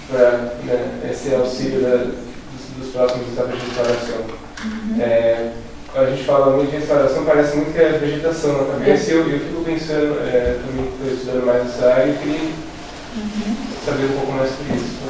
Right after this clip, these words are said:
Speaker 2: Tá. Então, quando você tem uma modificação muito drástica do que a gente chama de fatores abióticos, são os fatores do meio físico, que é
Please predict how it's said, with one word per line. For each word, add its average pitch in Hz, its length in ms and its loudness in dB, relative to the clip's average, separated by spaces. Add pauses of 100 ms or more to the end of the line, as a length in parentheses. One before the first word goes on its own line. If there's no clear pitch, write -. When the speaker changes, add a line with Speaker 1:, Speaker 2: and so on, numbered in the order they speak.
(160)
Speaker 2:
Tá. 185 100 -8 (840)
Então, 254 380 4
quando 277 220 4
você 294 180 2 (140)
tem 254 220 2
uma 240 420 2 (400)
modificação 208 720 2
muito 240 240 0
drástica 208 640 2
do 196 520 -6
que 202 80 0
a 208 40 2
gente 208 200 0
chama 202 220 2
de 202 120 2
fatores 196 460 2
abióticos, 202 680 4
são 240 180 2
os 240 100 0
fatores 269 360 6
do 277 140 6
meio 311 240 8
físico, 208 480 2
que 202 140 0
é 202 340 4